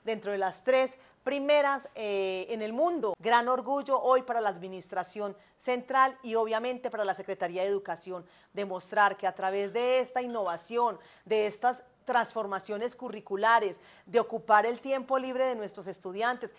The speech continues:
pero también de pensar cómo respondemos a un plan de desarrollo que le está apostando a la revolución cuatro punto cero en la educación, cómo el ecosistema de Ciudad Cerebro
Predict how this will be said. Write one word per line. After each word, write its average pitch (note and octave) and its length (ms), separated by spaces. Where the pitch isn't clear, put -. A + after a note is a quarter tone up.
pero A#3 160
también G#3 400
de B3 120
pensar G#3 500
cómo B3+ 300
respondemos G#3+ 720
a A#3+ 120
un A3+ 140
plan C4+ 340
de C4+ 60
desarrollo A3+ 760
que A3+ 100
le A3 80
está G#3+ 160
apostando B3 680
a G#3+ 80
la G3 80
revolución G3 640
cuatro C4+ 480
punto C4+ 380
cero C4+ 280
en B3+ 120
la G#3+ 80
educación, G#3 600
cómo C4+ 320
el A#3+ 80
ecosistema G#3 720
de F#3+ 120
Ciudad G3 340
Cerebro C4 480